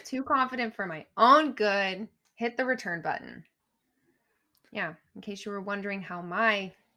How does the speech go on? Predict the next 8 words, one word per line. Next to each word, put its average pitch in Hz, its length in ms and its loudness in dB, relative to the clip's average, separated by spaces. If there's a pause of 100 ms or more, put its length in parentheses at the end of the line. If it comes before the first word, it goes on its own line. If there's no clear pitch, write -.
(140)
day 170 160 -6
yesterday 165 540 -6
went, 175 320 -6
that 175 220 -2
was 226 160 -4
it. 381 300 0 (180)
<laughs> - 160 -14
Returning 302 840 0